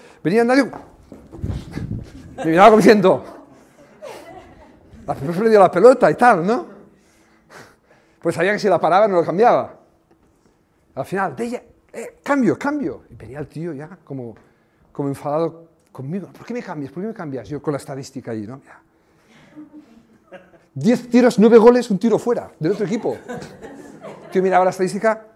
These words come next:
"Ah, ya sé dónde tira, ya sé dónde tira". "No, no, de-, <laughs> siéntate, que salga el otro momento", ¿no? Y os digo una cosa, un encanto de persona, generoso en todos los sentidos. Y por eso pongo el ejemplo de este, de Dejan, de este portero. En absoluto era el ego.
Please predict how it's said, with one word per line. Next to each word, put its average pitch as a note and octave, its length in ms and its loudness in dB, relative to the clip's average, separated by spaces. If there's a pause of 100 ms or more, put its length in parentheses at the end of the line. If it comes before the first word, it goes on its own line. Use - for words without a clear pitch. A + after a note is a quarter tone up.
(600)
"Ah, C#4 180 8
ya A#3 160 4
sé D#4+ 80 0
dónde C#4+ 180 -2
tira, A#3 140 -2
ya A3+ 80 0
sé C4 80 -10
dónde C4 220 -6
tira". G3 240 -2
"No, G3 200 -4
no, B3 280 2
de-, E3+ 180 2
<laughs> - 100 -18
siéntate, G#3 580 -4 (440)
que C3 80 -14
salga A#3+ 320 -4
el A#3+ 80 -2
otro C#3+ 240 -4
momento", C#3+ 520 -10
¿no? F3+ 180 -18 (840)
Y C#3+ 60 -12
os D3+ 60 -12
digo G#3 120 -8
una G#3+ 120 -8
cosa, D#3+ 440 -12 (380)
un A3 140 -4
encanto A#3 480 -6
de G3 100 -8
persona, E3+ 520 -16 (380)
generoso F#3 500 -8
en A3 60 -14
todos G3+ 160 -12
los F#3+ 100 -10
sentidos. C#3+ 580 -18 (340)
Y E3+ 100 -12
por - 120 -8
eso A3 200 -10
pongo F#3 180 -10
el D#3+ 60 -8
ejemplo D#3 340 -14
de C3+ 80 -12
este, C#3 300 -16
de B2 240 -14
Dejan, C#3+ 260 -12
de B2+ 60 -18
este B2 160 -20
portero. A#2 400 -18 (720)
En G3+ 160 -6
absoluto G3+ 520 -8
era G3+ 140 -4
el E3 80 -6
ego. A#2 300 -12